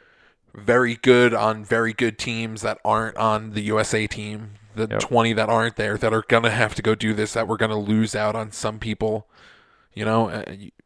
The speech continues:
Speaker 2: Yep.
Speaker 1: yeah, how do you know Brittany Griner's still not gonna go play for her millions of dollars overseas?
Speaker 2: She w-,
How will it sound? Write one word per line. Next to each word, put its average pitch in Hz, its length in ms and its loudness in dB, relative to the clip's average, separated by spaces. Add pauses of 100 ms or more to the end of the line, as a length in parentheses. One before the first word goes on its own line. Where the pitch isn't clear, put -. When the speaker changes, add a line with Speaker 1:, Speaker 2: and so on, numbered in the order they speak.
(220)
Speaker 2:
Yep. 107 200 -4 (600)
Speaker 1:
yeah, - 140 -4
how 143 140 -2
do 151 60 2
you 147 120 6
know 151 160 4
Brittany 110 260 -4
Griner's 110 380 -4
still 110 240 -6
not 113 200 -8
gonna 104 140 -8
go 107 240 0
play 104 500 -6
for 110 200 -6
her 104 200 -6 (140)
millions 104 480 -8
of 101 80 -4
dollars 107 400 -4
overseas? 107 600 -8 (100)
Speaker 2:
She - 180 -4
w-, 90 140 -2